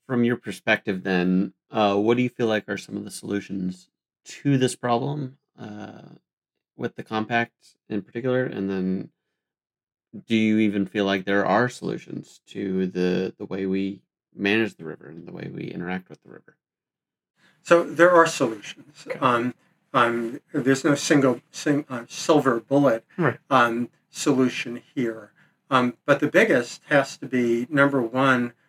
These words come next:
Speaker 2: um, we can't sanction, um, major new withdrawals from the Colorado. Um, to me, that's just insane. A-, and there's controversies, and I'm not,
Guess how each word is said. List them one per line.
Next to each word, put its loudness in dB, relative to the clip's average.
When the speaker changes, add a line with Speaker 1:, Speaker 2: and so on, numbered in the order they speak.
Speaker 2:
um, 0
we 2
can't -2
sanction, -4
um, 0
major 4
new -2
withdrawals -16
from -2
the -4
Colorado. -8
Um, -6
to 4
me, 8
that's 2
just -12
insane. -16
A-, 0
and 8
there's 4
controversies, -2
and 0
I'm 2
not, 0